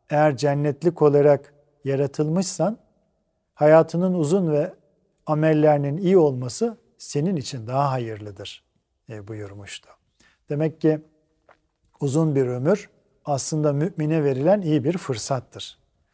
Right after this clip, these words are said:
Dolayısıyla kardeşlerim, iyi yolda olan bir kimse ölümü istememeli. İyiliklerini çoğaltmaya bakmalı. E, kötü yolda olan kimse de aynı şekilde ölümü arzu etmeyip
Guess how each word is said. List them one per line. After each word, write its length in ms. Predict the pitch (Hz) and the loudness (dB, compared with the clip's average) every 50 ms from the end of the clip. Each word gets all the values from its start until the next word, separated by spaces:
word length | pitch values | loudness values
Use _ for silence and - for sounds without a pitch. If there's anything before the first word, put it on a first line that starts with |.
| _ _ _ _ | _ _ _ _
Dolayısıyla 560 | 147 143 160 165 156 156 - 190 160 156 139 | -2 2 2 2 2 2 0 2 2 2 2
kardeşlerim, 720 | - 143 139 135 123 131 135 123 - - 143 151 190 233 - _ _ _ _ _ _ _ _ _ _ _ _ _ | 2 0 0 0 2 0 -2 -2 -2 -4 -4 -4 -4 -6 -10 _ _ _ _ _ _ _ _ _ _ _ _ _
iyi 180 | 185 190 190 180 | 0 2 4 6
yolda 320 | 175 175 170 160 151 170 | 6 6 6 6 6 6
olan 360 | 160 151 156 156 151 147 139 | 6 6 6 4 4 2 2
bir 160 | 151 160 135 | 2 2 0
kimse 520 | - - 156 143 131 - - 190 208 220 - _ _ _ _ _ _ _ _ _ _ | 0 -4 -4 -4 -4 -2 0 0 0 0 -2 _ _ _ _ _ _ _ _ _ _
ölümü 300 | - 160 135 139 185 240 | 0 2 2 0 0 0
istememeli. 760 | 196 - - - 165 143 131 123 113 107 104 104 98 92 - - _ _ _ _ _ _ _ _ _ _ _ _ _ _ _ _ - | -2 -2 -2 -2 -4 -4 -2 -6 -8 -10 -14 -16 -16 -18 -20 -20 _ _ _ _ _ _ _ _ _ _ _ _ _ _ _ _ 2
İyiliklerini 640 | 170 165 160 160 151 156 160 156 151 156 190 220 | 2 4 4 4 2 4 4 4 4 4 2 -2
çoğaltmaya 680 | - - 165 156 147 143 139 - - 143 143 143 135 113 | 0 4 6 6 6 6 4 0 -2 -2 0 0 0 -2
bakmalı. 600 | 117 113 - - - 117 107 110 117 165 208 202 - _ _ _ _ _ _ _ _ _ _ - | -4 -10 -12 -14 -16 -14 -12 -6 -4 -4 -4 -4 -8 _ _ _ _ _ _ _ _ _ _ -14
E, 180 | 131 127 123 | -12 -12 -12
kötü 320 | - - 160 151 156 185 185 | -4 -2 -2 0 2 4 6
yolda 260 | 170 160 143 135 147 | 6 6 6 6 4
olan 260 | 139 143 147 143 131 | 2 2 0 -2 -4
kimse 480 | - - 160 156 - - 180 160 127 143 | -6 -4 -4 -4 -2 0 0 0 2 0
de 160 | 180 196 185 - _ _ _ _ _ _ _ _ - | -2 -2 -4 -8 _ _ _ _ _ _ _ _ 2
aynı 260 | 180 175 165 147 135 | 2 2 2 2 -2
şekilde 640 | - - 135 123 - - 131 127 135 175 196 196 - _ _ _ _ _ _ _ _ _ _ _ | -2 -4 -4 -4 -4 -4 -4 0 2 2 2 2 0 _ _ _ _ _ _ _ _ _ _ _
ölümü 320 | 143 143 147 156 156 165 | -4 -2 0 0 2 2
arzu 360 | 165 156 151 147 139 127 156 175 | 2 2 2 0 0 2 2 4
etmeyip 480 | 180 185 185 - 185 185 196 240 254 | 4 2 2 -2 -2 0 0 0 -2